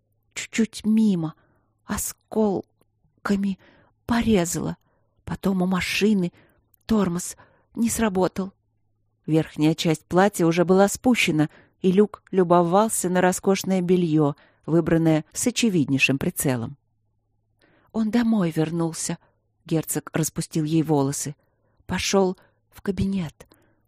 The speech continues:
а через полчаса нашли его внизу, у окна». Он узнал, что хотел.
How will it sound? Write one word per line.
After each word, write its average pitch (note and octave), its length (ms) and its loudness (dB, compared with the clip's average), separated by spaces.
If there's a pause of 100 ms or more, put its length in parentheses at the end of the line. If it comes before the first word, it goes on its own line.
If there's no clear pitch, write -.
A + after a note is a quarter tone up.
(140)
а F#3 100 -10
через F3 340 -6
полчаса F#3 840 -4 (400)
нашли F#3 400 0
его F3+ 220 4
внизу, F3+ 580 -2 (500)
у - 80 -14
окна». E3 520 -8 (1400)
Он E3 320 2 (200)
узнал, F#3+ 460 0
что - 200 -6
хотел. C3+ 500 -4